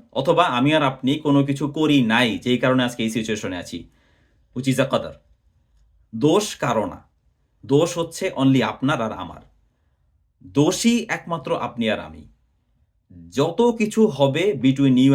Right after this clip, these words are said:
and me এবং আমাদের সাথে, আমাদের, আহ, আশেপাশে সবার সাথে, সব কিছুর দোষ হচ্ছে আমার, সব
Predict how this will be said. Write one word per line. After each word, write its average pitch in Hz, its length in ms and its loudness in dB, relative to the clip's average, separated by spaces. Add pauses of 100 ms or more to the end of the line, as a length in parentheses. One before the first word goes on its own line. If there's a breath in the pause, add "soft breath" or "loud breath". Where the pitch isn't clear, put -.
and 120 160 2
me 170 140 0 (680)
এবং 117 220 -2
আমাদের 127 340 2
সাথে, 170 460 -4
আমাদের, 113 480 -2
আহ, 104 260 -2
আশেপাশে 131 400 -6
সবার 139 280 0
সাথে, 156 360 -6 (240 loud breath)
সব 269 480 2
কিছুর 180 320 -2
দোষ 127 220 0
হচ্ছে 117 220 -8
আমার, 87 220 -10 (320)
সব 208 380 2